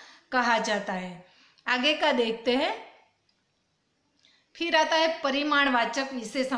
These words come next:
यह उसका तीसरा प्रकार है कि परिमाणवाचक विशेषण किसे कहते हैं। तो देखते हैं उसकी परिभाषा।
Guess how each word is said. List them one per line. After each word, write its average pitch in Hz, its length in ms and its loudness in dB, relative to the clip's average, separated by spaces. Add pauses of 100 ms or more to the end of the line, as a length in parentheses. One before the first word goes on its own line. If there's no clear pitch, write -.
(160)
यह 254 140 -2
उसका 311 360 -2
तीसरा 302 420 -2
प्रकार 220 420 -2
है 165 140 -12 (1200)
कि 311 120 0
परिमाणवाचक 302 1120 0
विशेषण 294 540 -2
किसे 294 380 -2
कहते 208 380 -2
हैं। 185 220 -10 (220)
तो 277 100 -2
देखते 254 340 2
हैं 294 100 0
उसकी 285 260 -6
परिभाषा। 240 760 -2